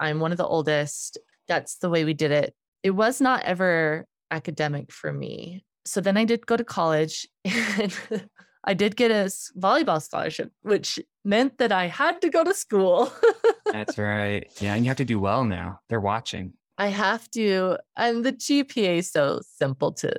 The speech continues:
Speaker 1: reach, but it was difficult for me because I just wasn't ever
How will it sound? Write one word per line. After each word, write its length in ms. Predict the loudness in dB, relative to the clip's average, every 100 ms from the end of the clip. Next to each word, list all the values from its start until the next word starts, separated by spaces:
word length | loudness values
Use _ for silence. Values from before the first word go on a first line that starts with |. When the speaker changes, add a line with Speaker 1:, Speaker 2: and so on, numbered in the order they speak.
| -4
Speaker 1:
reach, 460 | -4 -2 -4 -6 -2
but 160 | 2
it 120 | 2
was 180 | 2 0
difficult 480 | -2 -2 -2 -4 -4
for 100 | -6
me 80 | -6
because 380 | -6 -4 -2 -2
I 80 |
just 460 | -2 -2 -2 -4 -4
wasn't 220 | -4 -2
ever 280 | -4 -4